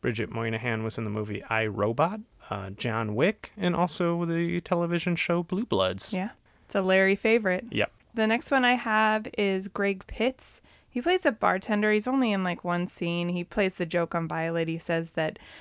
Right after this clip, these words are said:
Speaker 2: Kevin is this high-end producer, and he's just, you know, he just works at the bar, too. But he was in some things. The thing I recognized him from was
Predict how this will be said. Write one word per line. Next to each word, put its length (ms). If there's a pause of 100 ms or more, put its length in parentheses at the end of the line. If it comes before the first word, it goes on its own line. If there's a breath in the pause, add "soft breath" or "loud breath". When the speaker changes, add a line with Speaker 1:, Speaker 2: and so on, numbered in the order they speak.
(140 loud breath)
Speaker 2:
Kevin 360
is 320 (120)
this 260
high-end 1120
producer, 680
and 240
he's 220
just, 440
you 100
know, 120 (200)
he 80
just 220
works 200
at 80
the 60
bar, 240
too. 280 (540 loud breath)
But 200
he 280
was 260 (300)
in 420
some 340
things. 460
The 160
thing 200
I 120
recognized 460
him 100
from 300
was 340